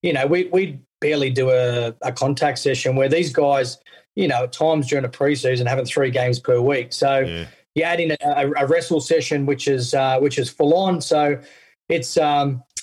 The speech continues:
Speaker 1: you know, you, you've got to condition the body. And th-, th-, that's the biggest thing that I noticed from the different eras of, you know, when, when I played, then after that to now is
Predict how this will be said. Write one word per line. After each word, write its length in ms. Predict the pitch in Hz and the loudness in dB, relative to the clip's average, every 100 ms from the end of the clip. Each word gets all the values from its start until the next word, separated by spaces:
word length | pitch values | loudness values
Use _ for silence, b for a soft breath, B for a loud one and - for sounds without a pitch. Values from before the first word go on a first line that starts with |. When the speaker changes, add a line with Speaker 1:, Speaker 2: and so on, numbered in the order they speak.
| - | -6
Speaker 1:
you 120 | 170 | -4
know, 80 | 135 | -2
you, 100 | 147 165 | -2 -2
you've 100 | 185 | 0
got 100 | 214 | 0
to 80 | 214 | 0
condition 440 | - 156 170 156 | -2 -2 -2 -2
the 60 | 135 | 0
body. 260 | 143 147 | 2 2
And 80 | 147 | 2
th-, 100 | 160 | 0
th-, 140 | 170 165 | -2 -2
that's 200 | 180 - | -2 -2
the 80 | |
biggest 300 | 147 147 147 | -2 0 -2
thing 120 | - 139 | -2 0
that 120 | 135 | 2
I 100 | 139 | 2
noticed 400 | 139 135 135 127 | 2 2 0 -2
from 400 | - 131 131 123 B B B _ _ - | -2 0 2 0 B B B _ _ -2
the 60 | |
different 340 | 139 147 139 147 | 0 0 0 2
eras 400 | 156 151 139 131 | 4 4 2 -2
of, 220 | 123 131 | -4 -4
you 100 | 139 | -2
know, 100 | 123 | 0
when, 180 | 135 135 | 0 0
when 100 | 135 | 0
I 120 | 143 | 0
played, 340 | 123 139 139 | 0 0 0
then 120 | 127 | 0
after 320 | 135 139 - 131 | 0 0 -2 -2
that 300 | 135 135 - | -2 -2 -2
to 100 | 131 | 0
now 460 | 147 151 123 151 | 0 2 2 2
is 340 | 147 139 127 | 2 0 -2